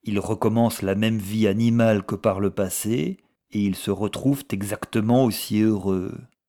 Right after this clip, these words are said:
Mais sais-tu pour qui je la désirerais ? pour ceux dont le moral se dégrade par l'abus qu'ils font de leur pouvoir, en infligeant des punitions arbitraires, et qui, voués par là au remords,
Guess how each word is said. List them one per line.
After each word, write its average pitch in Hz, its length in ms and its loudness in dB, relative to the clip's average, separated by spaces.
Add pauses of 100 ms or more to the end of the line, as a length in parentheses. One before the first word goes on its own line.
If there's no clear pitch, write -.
(400)
Mais 156 280 -2
sais-tu 240 520 -4
pour - 240 -6
qui 123 140 -2
je 104 120 -2
la 98 100 2
désirerais ? 90 960 -8 (840)
pour - 200 -2
ceux - 180 2
dont 117 140 4
le 110 100 6
moral 110 400 4
se - 160 -6
dégrade 104 760 0
par 101 220 -2
l'abus 104 340 0
qu'ils 95 180 -4
font 107 200 -2
de 104 80 0
leur 101 220 0
pouvoir, 95 1080 -4 (120)
en 104 180 -2
infligeant 113 480 2
des 107 120 0
punitions 110 580 -2
arbitraires, 98 1080 -6 (580)
et 110 160 0
qui, 113 500 -2
voués 110 360 4
par 113 240 0
là 113 160 4
au 107 120 2
remords, 113 920 -2